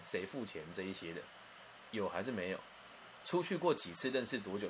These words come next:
频率大概多高？能不能让我知道一下？见一次而已。好，你们认识多久？只见一次面？说说看。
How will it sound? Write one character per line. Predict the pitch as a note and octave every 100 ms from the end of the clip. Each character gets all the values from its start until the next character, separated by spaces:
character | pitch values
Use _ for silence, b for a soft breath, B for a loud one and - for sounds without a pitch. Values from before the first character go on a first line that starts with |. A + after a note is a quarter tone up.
| -
频 | A#2
率 |
大 | C3 A#2+
概 | A2
多 | F#2+ F2+
高？ | G2+
能 | G#2
不 | G#2
能 |
让 | G#2
我 | E2
知 | F2+
道 | F2 -
一 |
下？ | - - -
见 | F3 C3
一 |
次 | A#2+ C#3+
而 | A#2
已。 | A#2
好， | - F2 F2
你 | A#2
们 | B2
认 | D#3+
识 | D3
多 | C3+ A#2
久？ | A2+ E2+
只 | F2+
见 | A#2+
一 | G2
次 | F2+
面？ | F#2+ F#2 - - - - - - - - - - - - - - - - -
说 | - F#3
说 | F#3+
看。 | G3 G#3+